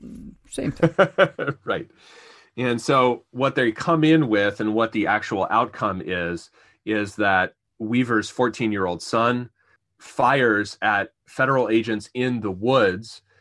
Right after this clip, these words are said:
Speaker 1: Hmm.
Speaker 2: when they shoot his dog. So
Speaker 1: Aw.
Speaker 2: someone, someone shoots the boy's dog. So he fires.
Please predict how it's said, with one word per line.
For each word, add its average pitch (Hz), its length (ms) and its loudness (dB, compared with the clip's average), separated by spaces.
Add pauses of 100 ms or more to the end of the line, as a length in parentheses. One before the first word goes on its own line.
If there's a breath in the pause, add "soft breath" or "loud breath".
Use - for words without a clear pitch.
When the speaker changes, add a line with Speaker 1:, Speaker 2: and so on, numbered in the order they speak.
(120)
Speaker 1:
Hmm. 101 160 -2
Speaker 2:
when 120 400 2
they 127 300 0
shoot 123 380 -2
his 95 280 -8
dog. 92 440 -4 (480)
So 135 200 0
Speaker 1:
Aw. - 20 -2
Speaker 2:
someone, 185 420 2
someone 185 760 2 (240 soft breath)
shoots - 640 0
the 110 140 -10
boy's 117 420 0
dog. 90 540 -4 (280 soft breath)
So 113 220 -2
he 156 240 -2
fires. 107 880 -2